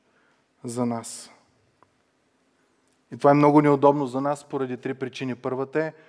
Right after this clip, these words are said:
осъзнаваме, че Бог е свят Бог, който има стандарт на живот, а не някакъв Бог, който е гневен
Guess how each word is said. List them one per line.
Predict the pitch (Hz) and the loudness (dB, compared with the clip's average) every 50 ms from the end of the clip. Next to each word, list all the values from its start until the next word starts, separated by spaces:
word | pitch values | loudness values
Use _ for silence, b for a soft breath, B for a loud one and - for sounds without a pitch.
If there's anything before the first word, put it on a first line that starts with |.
| b b b b _ - | b b b b _ -12
осъзнаваме, | 117 113 - - 113 113 117 120 117 120 123 127 139 143 | -12 -10 -10 -8 -8 -4 -2 -2 -2 -2 -2 -4 -6 -8
че | 139 135 - 127 | -10 -10 -12 -12
Бог | 113 107 107 131 139 139 - - | -10 -6 -4 -4 -4 -4 -6 -8
е | 135 127 123 120 117 _ b b b b b b b _ _ _ | -6 -6 -8 -10 -14 _ b b b b b b b _ _ _
свят | - - - - 131 131 135 147 151 147 | -16 -14 -12 -4 0 0 0 0 0 -4
Бог, | 127 117 127 - - - - - | -6 -8 -8 -8 -14 -20 -6 -2
който | - 139 131 135 143 | 0 0 0 -2 -4
има | 135 131 127 | -4 -4 -6
стандарт | 123 - - - 117 117 113 107 120 123 123 - | -6 -10 -12 -12 -12 -10 -6 -4 -4 -4 -4 -8
на | 160 151 143 | -12 -12 -12
живот, | 123 123 113 117 123 127 B B B B B B B | -12 -10 -8 -8 -8 -8 B B B B B B B
а | - 110 117 | -6 -4 -4
не | 135 156 190 208 | -4 -4 -6 -4
някакъв | 214 202 190 190 - 185 175 - 185 170 156 - b b b b b b b b b _ _ _ | -4 -4 -4 -4 -6 -8 -6 -6 -6 -6 -8 -10 b b b b b b b b b _ _ _
Бог, | 113 101 98 107 160 175 165 - - | -20 -6 0 0 0 0 0 -4 -6
който | - 160 156 151 156 - | -4 -4 -4 -4 -4 -6
е | 139 127 | -8 -8
гневен | 113 110 117 120 156 170 147 143 147 151 160 | -8 -8 -6 -4 -2 -2 -2 -2 -4 -6 -8